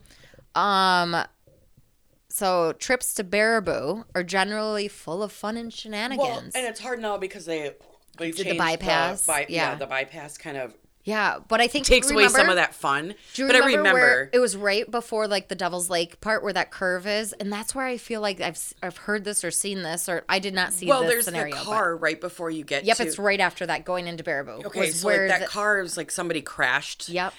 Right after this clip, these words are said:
Speaker 2: And they just, not that they kept the car there, but the car
Speaker 1: Was a
Speaker 2: is, like, a
Speaker 1: reminder.
Speaker 2: reminder.
Speaker 1: Yep, don't drink and drive, don't
Speaker 2: Yeah.
Speaker 1: text and drive, whatever. Be careful,
Speaker 2: <laughs>
Speaker 1: essentially.
Speaker 2: Well, I think that that kid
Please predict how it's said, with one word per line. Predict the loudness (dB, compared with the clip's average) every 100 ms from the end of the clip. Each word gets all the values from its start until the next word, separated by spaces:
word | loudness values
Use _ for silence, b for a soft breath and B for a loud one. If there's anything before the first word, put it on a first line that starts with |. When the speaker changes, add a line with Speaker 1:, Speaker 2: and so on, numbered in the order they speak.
| B
Speaker 2:
And | 0
they | 0
just, | 0 -6 -10 -8
not | 0 0
that | 0
they | -8
kept | -6 -4 -4 -6
the |
car | -8 0 0
there, | 0 -2
but | -4
the | -8
car | -8 -2 0 0 0
Speaker 1:
Was | -4 -4 -4
a |
Speaker 2:
is, | -2 -2
like, | 0
a |
Speaker 1:
reminder. | 2 2 0 -2 -4
Speaker 2:
reminder. | -6 -4
Speaker 1:
Yep, | -4 -4 -8
don't | -8 -10 _ _ _ _ _ -18
drink | -14 -14
and | -14 -8
drive, | -2 0 0 0 -2
don't | -4
Speaker 2:
Yeah. | -4
Speaker 1:
text | -4 -6 -6
and | -6
drive, | -4 -2 -4 -6
whatever. | -6 -6 -8 -14 b b b b _ -16
Be | -10
careful, | -6 -6 -4
Speaker 2:
<laughs> | -6
Speaker 1:
essentially. | -6 -8 -6 -6 4
Speaker 2:
Well, | 4
I |
think | 4 -2 -4
that | -4 0 0 2
that | 2 2
kid | -4 -4 -6